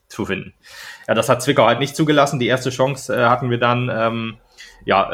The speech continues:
äh, in dem, in dem zweiten Bereich quasi, äh, Spielminute elf bis zwanzig. Da hatten wir die erste Chance durch, äh, durch René Guda, El Helve und Ose.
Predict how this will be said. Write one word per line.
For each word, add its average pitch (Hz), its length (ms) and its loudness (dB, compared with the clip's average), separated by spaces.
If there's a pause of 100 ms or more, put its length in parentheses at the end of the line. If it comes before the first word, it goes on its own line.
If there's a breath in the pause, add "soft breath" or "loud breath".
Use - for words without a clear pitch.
(280)
äh, 82 260 -6
in 107 80 -4
dem, 110 140 -2
in 107 80 -4
dem 104 160 -4
zweiten 113 640 -2
Bereich 113 420 -2
quasi, 123 480 0
äh, 110 220 -4
Spielminute 113 540 -6
elf 120 220 0
bis 117 180 -10
zwanzig. 156 480 0
Da 110 100 4
hatten 117 160 0
wir 117 60 -2
die 117 100 -4
erste 123 180 -2
Chance 123 300 -4
durch, 113 320 -4
äh, 107 240 0 (420 soft breath)
durch 117 140 0
René 123 240 2
Guda, 147 300 4
El 120 180 0
Helve 120 380 0
und 110 300 -4
Ose. 135 440 2